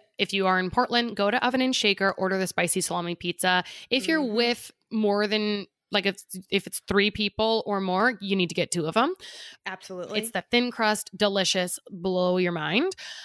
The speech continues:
Speaker 1: But anywhere else, my go-to order is pepperoni pizza with jalapenos and pineapple.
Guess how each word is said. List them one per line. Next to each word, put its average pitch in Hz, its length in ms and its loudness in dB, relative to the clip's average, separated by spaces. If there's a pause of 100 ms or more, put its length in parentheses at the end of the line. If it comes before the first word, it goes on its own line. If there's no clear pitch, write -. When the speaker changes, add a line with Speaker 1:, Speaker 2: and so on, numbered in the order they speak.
(120)
Speaker 1:
But 240 240 2 (260)
anywhere 269 720 0
else, 240 480 0 (340)
my 214 280 0
go-to 254 480 0
order 185 460 0 (200)
is 165 160 -4
pepperoni 220 580 0
pizza 202 560 0
with 165 140 -4
jalapenos 180 560 -4
and 190 100 -6
pineapple. 160 560 -14